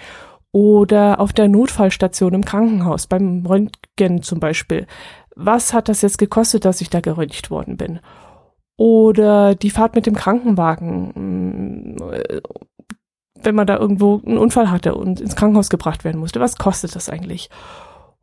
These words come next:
Oder eben der Austausch der Frontscheibe, der bei mir ja direkt mit der Versicherung abgerechnet wurde. Was hat das jetzt eigentlich gekostet? Ähm, in den seltenen,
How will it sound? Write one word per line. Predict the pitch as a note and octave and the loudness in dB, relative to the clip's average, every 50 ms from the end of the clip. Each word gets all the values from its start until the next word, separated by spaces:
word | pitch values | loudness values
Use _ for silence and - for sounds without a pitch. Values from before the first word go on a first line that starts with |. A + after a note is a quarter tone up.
| _ - | _ -6
Oder | A#3+ B3+ C4 C#4 D4 C4+ | 0 2 4 4 4 4
eben | C4+ C4+ C#4 C4 | 4 2 4 4
der | B3+ A#3+ - | 4 4 4
Austausch | A#3 B3+ - - - B3+ B3+ - | 2 0 0 0 0 0 0 0
der | - C4 | -2 -4
Frontscheibe, | - - - D#4+ D4 C#4 - - F3 D#3+ - - F3+ F3+ - - - - G#3 G3 G3 F#3+ G3 G3+ F#3 - - | -2 0 2 2 2 0 -2 -2 -4 -4 -2 -4 -4 -6 -6 -10 -14 -12 -10 -8 -8 -8 -8 -10 -6 -2 0
der | G3 G3+ G3+ G3+ G#3 G3+ | 2 4 4 4 2 2
bei | G3 F#3+ F#3+ | 2 0 2
mir | G3+ G#3 G#3+ | 2 2 4
ja | A3+ A3+ G#3+ | 4 2 2
direkt | G#3 G#3+ G3+ G#3 G#3+ - A#3 | 0 0 -2 -2 -2 -4 -2
mit | G#3+ G#3+ | -2 -2
der | G#3 | -2
Versicherung | - A3 G#3+ A#3+ B3+ C#4 B3+ A3 - | -2 -2 -4 -2 0 0 0 0 -2
abgerechnet | F3+ - - - - - - - E3 D#3+ - | -4 -8 -10 -10 -10 -10 -6 -6 -6 -6 -4
wurde. | F3+ F3 F3+ F#3 F3+ | -4 -4 -2 -2 -2
Was | A#3 A#3+ - - - C4 | -2 -4 -4 -4 -4 -2
hat | - C4 | -2 -2
das | A#3+ - | -2 -2
jetzt | A#3 A3 - | -4 -6 -4
eigentlich | - A#3 A3+ A#3 A3+ | -2 -2 -2 -2 -4
gekostet? | - A#3 A#3 - B3 A#3 - - - - - - - - - - - _ _ _ _ _ _ _ _ _ _ _ _ _ _ _ _ _ _ _ - | -4 -4 -2 0 0 -2 0 -2 -6 -6 -8 -12 -18 -20 -20 -20 -20 _ _ _ _ _ _ _ _ _ _ _ _ _ _ _ _ _ _ _ 0
Ähm, | G3 G3 G3+ G#3+ G#3+ G#3+ G#3+ A3 A3 A3 A3 A3 | 2 4 4 4 4 2 2 2 2 2 0 0
in | - A3+ A#3 | 2 4 4
den | A#3+ A#3 | 4 4
seltenen, | A3 A#3+ B3 C4+ D4+ C#4+ C4 B3 B3 B3 A#3+ A#3 A#3 - | 4 2 2 4 4 4 4 4 4 2 0 -2 -6 -12